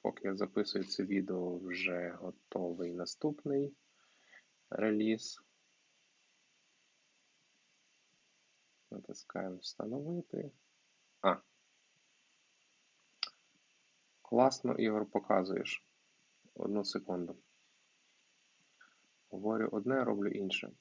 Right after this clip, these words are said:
Ми маємо видалити. Видалити стару версію. Видалити. Видалити, тому що, е, структура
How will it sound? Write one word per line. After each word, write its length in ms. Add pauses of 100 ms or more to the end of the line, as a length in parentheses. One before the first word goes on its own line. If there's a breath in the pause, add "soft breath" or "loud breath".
(140)
Ми 140
маємо 280
видалити. 540 (420)
Видалити 720
стару 320
версію. 480 (540)
Видалити. 580 (2000 soft breath)
Видалити, 540
тому 280
що, 600 (120)
е, 300 (800)
структура 1000